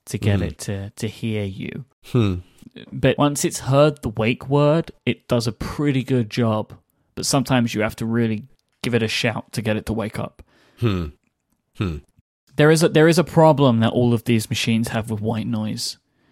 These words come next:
Speaker 1: But I will say that, that the Echo is the best f-, that I have found,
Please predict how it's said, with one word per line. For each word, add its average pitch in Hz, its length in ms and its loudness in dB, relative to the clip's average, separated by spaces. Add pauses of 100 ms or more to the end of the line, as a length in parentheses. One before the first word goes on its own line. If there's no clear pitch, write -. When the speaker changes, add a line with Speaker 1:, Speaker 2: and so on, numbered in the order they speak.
(480)
Speaker 1:
But 120 380 2 (180)
I 123 360 4
will 139 220 6
say 120 440 2
that, 107 240 -6 (180)
that - 180 -8
the 113 120 -4
Echo 120 380 -2
is 147 320 -2
the 123 100 -2
best 143 400 2
f-, - 400 -20
that - 140 0
I 165 140 4
have 143 120 2
found, 107 420 0